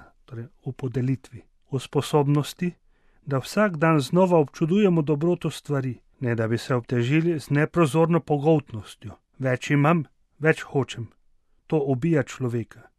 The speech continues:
Tisti, ki več ima in več hoče, ni srečen. Do Boga pa je hvala ter priznanje, da je svet blagoslov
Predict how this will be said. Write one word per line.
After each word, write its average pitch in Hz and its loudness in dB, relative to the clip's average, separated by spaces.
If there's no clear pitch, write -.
Tisti, 139 -4
ki - -4
več 139 0
ima 147 4
in 160 0
več 143 -2
hoče, 180 -2
ni 202 0
srečen. 120 -8
Do 120 -8
Boga 113 0
pa 139 0
je 131 0
hvala 156 2
ter 143 -4
priznanje, 143 0
da 147 -4
je 139 0
svet 185 -2
blagoslov 147 0